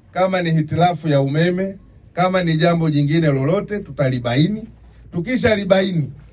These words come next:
nitakaa na wale wote ambao wameathirika na tukio hili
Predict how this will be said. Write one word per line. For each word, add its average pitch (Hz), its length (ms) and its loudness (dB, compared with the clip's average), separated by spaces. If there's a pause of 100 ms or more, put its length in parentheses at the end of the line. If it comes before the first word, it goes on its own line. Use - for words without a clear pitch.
(240)
nitakaa 175 680 2
na 165 160 2
wale 170 280 0
wote 214 320 -2
ambao 165 240 2
wameathirika 147 680 0
na 127 100 -2
tukio 123 360 -4
hili 208 300 -2